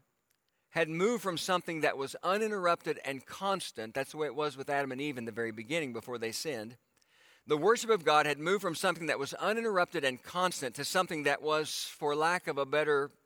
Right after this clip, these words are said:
word, scheduled. When we look at Cain and Abel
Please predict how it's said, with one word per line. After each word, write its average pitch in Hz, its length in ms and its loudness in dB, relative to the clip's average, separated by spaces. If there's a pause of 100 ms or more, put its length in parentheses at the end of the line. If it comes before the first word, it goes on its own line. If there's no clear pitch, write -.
(320)
word, 123 460 -4 (1120)
scheduled. 120 680 -2 (1700)
When 165 140 0
we 170 100 4
look 196 160 4
at 170 140 2 (240)
Cain 180 260 2
and 151 100 2
Abel 160 480 2